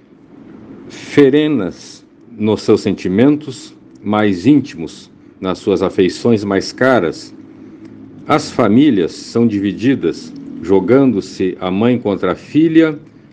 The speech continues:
a mulher contra o marido. E mesmo a agressão física não falta,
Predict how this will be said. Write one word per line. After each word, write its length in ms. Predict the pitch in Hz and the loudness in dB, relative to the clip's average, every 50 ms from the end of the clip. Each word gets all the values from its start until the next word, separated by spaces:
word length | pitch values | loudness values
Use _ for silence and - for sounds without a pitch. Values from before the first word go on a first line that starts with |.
| - - | -16 -6
a 120 | - 95 | -4 -2
mulher 380 | 98 101 98 98 104 113 120 117 | -2 0 2 2 2 2 2 0
contra 280 | - 117 113 101 110 | 0 -2 -2 0 -2
o 60 | 110 104 | -2 0
marido. 520 | 104 104 110 117 120 110 87 76 78 69 - - - _ _ _ _ _ _ - | 0 2 2 4 4 4 4 2 -4 -8 -8 -14 -20 _ _ _ _ _ _ -8
E 100 | 147 175 185 | -4 -2 2
mesmo 560 | 165 156 139 123 87 78 - 82 85 82 76 - | 4 4 6 6 4 2 0 -6 -10 -12 -12 -10
a 100 | 95 95 | -8 -6
agressão 440 | 92 90 95 95 90 - - 104 95 | -2 0 0 -2 -2 -2 -4 -6 -6
física 560 | - - - 147 160 165 147 135 - - 139 | -6 -6 -4 0 0 2 0 0 -2 -2 0
não 180 | 135 135 143 143 | 0 2 0 0
falta, 520 | 143 - - 110 98 87 - - - 69 | -2 -2 0 0 0 0 0 -4 -8 -10